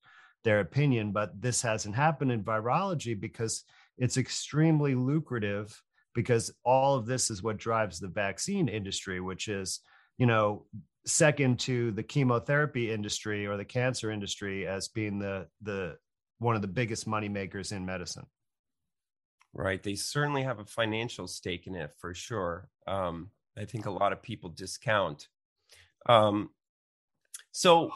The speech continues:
Speaker 2: we have Omicron <laughs> now, and can you, can you give a brief breakdown for people who are not familiar, uh, on how they're, they are coming up with these, these variants, how, how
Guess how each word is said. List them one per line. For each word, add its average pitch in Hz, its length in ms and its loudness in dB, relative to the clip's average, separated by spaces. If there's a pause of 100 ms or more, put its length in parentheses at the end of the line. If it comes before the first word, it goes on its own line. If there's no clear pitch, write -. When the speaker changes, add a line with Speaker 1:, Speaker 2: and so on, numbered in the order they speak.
Speaker 2:
we 170 100 4
have 180 300 4
Omicron 110 800 4 (200)
<laughs> - 140 -8 (100)
now, 98 480 4 (460)
and 131 420 4 (320)
can 170 140 0
you, 202 260 -4 (100)
can 202 140 -4
you 214 80 -6
give 208 160 -6
a 180 140 -6 (260)
brief 139 320 6
breakdown 120 520 4
for 113 120 -10
people 117 320 -6
who 107 140 -6
are 107 80 2
not 104 280 4
familiar, 101 640 -2
uh, 101 240 4
on 101 140 2
how 127 380 2
they're, 110 420 0 (260)
they 110 120 0
are 101 100 4
coming 120 360 0
up 117 180 -2
with 110 160 -8
these, 110 460 -6 (280)
these 117 220 -2
variants, 113 760 0 (140)
how, 120 240 6
how 110 460 4